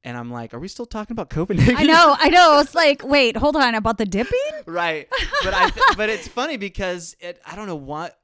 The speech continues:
Speaker 1: it just, that is, I've always carried that, um, when it
Speaker 2: That's
Speaker 1: came to,
Speaker 2: good,
Speaker 1: like,
Speaker 2: yeah.
Speaker 1: your identity,
Speaker 2: Right.
Speaker 1: um, that whatever it is that you're trying to fill, like, and I don't know if I was trying to fit
Speaker 2: Hmm.
Speaker 1: in or, uh, you know, I obviously had friends that did it. And so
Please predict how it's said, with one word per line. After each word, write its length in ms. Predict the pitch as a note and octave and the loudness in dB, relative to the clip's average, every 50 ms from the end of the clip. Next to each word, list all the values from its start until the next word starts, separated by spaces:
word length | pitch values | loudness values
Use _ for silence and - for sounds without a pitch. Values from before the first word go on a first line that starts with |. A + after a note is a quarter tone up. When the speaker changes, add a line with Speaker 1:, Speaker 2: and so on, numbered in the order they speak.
| - | -20
Speaker 1:
it 140 | D#3 D3+ D3 | -18 -18 -16
just, 280 | C#3+ D#3+ D#3 - - - | -14 -14 -14 -14 -12 -12
that 140 | D3+ D#3 | -10 -10
is, 160 | E3 D3+ C3 - - | -10 -12 -14 -16 -20
I've 320 | - - F2 C#3+ C#3+ C3+ D3 | -20 -18 -14 -14 -12 -10 -8
always 300 | D3 D#3+ D#3+ C#3 B2 - | -8 -8 -8 -10 -10 -14
carried 460 | - - G#3 G#3+ A3 G#3 F3+ C#3 C3 | -16 -14 -12 -8 -8 -8 -8 -8 -8
that, 420 | C#3 B2+ B2 B2 A#2+ A#2+ - _ _ _ _ _ _ _ _ _ _ | -6 -6 -4 -6 -6 -8 -12 _ _ _ _ _ _ _ _ _ _
um, 280 | C#3 C#3 C3+ C3 B2+ B2 | -10 -8 -8 -8 -8 -8
when 140 | C#3+ C#3+ | -8 -10
it 60 | C3+ - | -10 -12
Speaker 2:
That's 60 | _ - | _ -12
Speaker 1:
came 240 | C#3 C#3 C#3 C3+ C3 | -10 -8 -8 -8 -8
to, 60 | - - | -8 -8
Speaker 2:
good, 100 | C#3+ C3+ | -8 -6
Speaker 1:
like, 240 | C3+ C3 B2+ B2+ A#2+ | -6 -6 -6 -6 -8
Speaker 2:
yeah. 80 | A#2 A#2 | -10 -10
Speaker 1:
your 240 | C3+ C3+ B2+ B2+ B2+ | -8 -6 -6 -6 -6
identity, 1000 | A2+ A#2 A2+ A#2 C3+ E3 F#3 F#3+ F3 - - D#3 C#3 B2+ B2 A#2+ B2 A#2+ A#2+ - _ | -6 -8 -10 -10 -8 -8 -6 -8 -8 -10 -10 -10 -10 -10 -10 -12 -14 -16 -18 -18 _
Speaker 2:
Right. 300 | D4+ E4 C#4+ G3+ D#3+ - - | -14 -14 -14 -14 -16 -18 -16
Speaker 1:
um, 420 | C#3 C3 B2+ B2+ B2+ B2+ B2 A#2+ - | -14 -12 -10 -10 -12 -12 -14 -16 -12
that 200 | C3+ C#3+ D3+ D3+ | -10 -8 -8 -6
whatever 320 | E3 F#3+ G#3 G#3+ G3+ G3 | -6 -6 -6 -4 -6 -6
it 80 | F#3+ F3+ | -6 -6
is 300 | G3+ G#3 D3+ A#2+ A2 G#2+ | -6 -4 -6 -6 -8 -10
that 100 | B2+ B2+ | -14 -12
you're 140 | B2+ C#3 C#3+ | -10 -12 -12
trying 420 | - - D#3+ D3+ C#3 C#3 C3+ C3 | -10 -12 -10 -10 -10 -10 -10 -12
to 140 | - - B2+ | -14 -14 -16
fill, 400 | - - - - D#3+ D#3 C#3+ B2 G#2+ | -16 -18 -12 -6 -4 -4 -2 -4 -4
like, 240 | G#2+ G#2+ A2 G#2 - | -8 -12 -14 -14 -14
and 220 | A#2+ A#2 A#2+ G#2+ - - | -14 -14 -14 -16 -16 -14
I 100 | - C3 | -12 -12
don't 160 | D3+ D3 C3 | -12 -12 -10
know 160 | C3+ C3 C3 | -10 -10 -10
if 120 | B2 - | -10 -10
I 40 | C3 | -10
was 140 | A#2+ A#2 A2 | -10 -10 -10
trying 220 | - - A#2+ A2+ | -12 -12 -12 -12
to 60 | G#2+ G2+ | -12 -12
fit 200 | - - A2 - | -12 -12 -10 -8
Speaker 2:
Hmm. 40 | - | -6
Speaker 1:
in 440 | C#3+ D#3 D#3+ D#3 D#3 D3+ D3+ D#3 D3 | -6 -4 -4 -4 -4 -6 -8 -10 -12
or, 460 | - C3 A#2+ A#2 A2+ A2 A2 G#2+ - | -12 -12 -10 -10 -10 -10 -12 -14 -16
uh, 100 | - A#2 - | -20 -20 -18
you 100 | - C3+ | -14 -12
know, 100 | B2 A#2+ | -10 -10
I 100 | A2+ A2+ | -8 -8
obviously 360 | A#2+ C3+ D3 D#3+ D#3 - D3 C3+ | -8 -6 -6 -8 -8 -8 -8 -8
had 140 | C3 B2 | -8 -10
friends 520 | - - - B2 A#2+ A#2 A#2 A#2 A#2+ A#2 A#2 | -10 -10 -8 -8 -6 -6 -6 -8 -10 -10 -12
that 260 | A#2+ G#2 - A2+ A2 | -14 -14 -16 -16 -12
did 180 | A#2+ A2+ A2+ A2+ | -10 -8 -8 -6
it. 320 | A2+ A2+ A2+ - - - _ | -8 -8 -10 -12 -18 -20 _
And 200 | A#2+ A2+ A2 G#2+ | -14 -12 -12 -12
so 300 | - - A#2 G#2+ G#2+ G#2+ | -10 -10 -8 -8 -8 -10